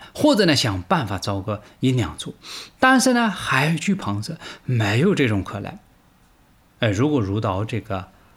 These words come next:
寒的水域里面，根本找不到一块热的地方。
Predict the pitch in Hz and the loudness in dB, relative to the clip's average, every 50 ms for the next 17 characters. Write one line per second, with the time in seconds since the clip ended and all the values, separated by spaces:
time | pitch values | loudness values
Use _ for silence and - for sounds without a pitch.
0 | _ - - - - 113 92 95 98 104 98 - - 113 107 101 95 90 92 107 | _ -6 -4 -2 0 0 0 0 0 -2 -4 -4 -4 -6 -6 -4 -4 -4 -4 -4
1 | 110 104 90 - - - - - _ - 123 110 107 120 143 143 123 98 85 85 | -4 -4 -6 -8 -14 -20 -20 -12 _ 0 0 2 2 0 0 -2 -2 -4 -4 -6
2 | 87 95 - _ _ - - 104 95 90 98 95 110 101 98 95 92 - - 104 | -8 -10 -12 _ _ -6 -6 -4 -4 -6 -6 -6 -6 -6 -6 -8 -10 -10 -8 -8
3 | 98 92 117 110 92 101 98 - - 110 - - 120 | -8 -6 -6 -8 -8 -8 -12 -16 -18 -20 -18 -20 -20